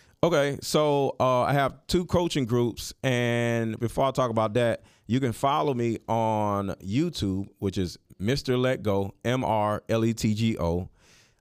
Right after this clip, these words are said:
Uh, Instagram is I M underscore M R L E T G O,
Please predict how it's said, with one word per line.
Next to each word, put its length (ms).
Uh, 160
Instagram 760
is 380
I 260
M 520
underscore 760
M 200
R 280
L 140
E 100
T 160
G 200
O, 260